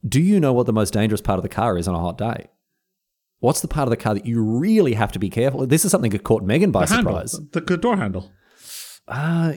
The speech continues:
Speaker 1: yes and no, not really, 'cause, like, that's, no, I wouldn't say that. The thing that
Speaker 2: If
Speaker 1: is
Speaker 2: it, if
Speaker 1: most
Speaker 2: it's a, if it's a silver door handle, ooh.
Speaker 1: Yeah, but you, like, that's a sort of thing that as a,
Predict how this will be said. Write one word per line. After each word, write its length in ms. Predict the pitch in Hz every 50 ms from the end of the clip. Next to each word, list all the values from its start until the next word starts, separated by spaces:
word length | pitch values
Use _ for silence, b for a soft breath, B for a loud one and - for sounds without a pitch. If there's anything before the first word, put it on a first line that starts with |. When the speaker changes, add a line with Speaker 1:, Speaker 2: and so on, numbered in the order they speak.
| -
Speaker 1:
yes 260 | - 135 160 165 - 160
and 100 | 143 147
no, 360 | 165 180 196 175 156 160 156
not 280 | 160 170 190 196 -
really, 320 | 123 123 147 175 175 135 113
'cause, 220 | - - 117 101
like, 160 | 135 120 110
that's, 420 | - 147 151 - - - - - -
no, 600 | 180 180 196 196 196 202 202 208 208 202 202 - -
I 60 | 127
wouldn't 240 | 143 170 220 233 196
say 200 | - 185 180 175
that. 360 | 190 170 123 98 - - 123
The 80 | 143
thing 220 | 143 - 240 269 262
that 100 | 226 165
Speaker 2:
If 60 | 170
Speaker 1:
is 100 | 170 165
Speaker 2:
it, 40 | 151
if 40 | 127
Speaker 1:
most 260 | 135 180 165 - -
Speaker 2:
it's 200 | 190 - - 202
a, 20 |
if 80 | 226 208
it's 120 | 254 -
a 40 | 202
silver 340 | - - 220 233 247 226 190
door 200 | 165 190 196 190
handle, 520 | 170 170 160 143 135 135 131 123 127 - - - -
ooh. 320 | 151 180 240 220 - - - - - -
Speaker 1:
Yeah, 120 | 170 190
but 140 | 175 190 190
you, 260 | 202 180 185 185 - - -
like, 160 | - 160 160 -
that's 160 | 180 175 -
a 40 | 175
sort 160 | - 196 170
of 40 | 151
thing 160 | - 156 147
that 100 | 139 135
as 140 | 139 131 135
a, 220 | 143 127 117 110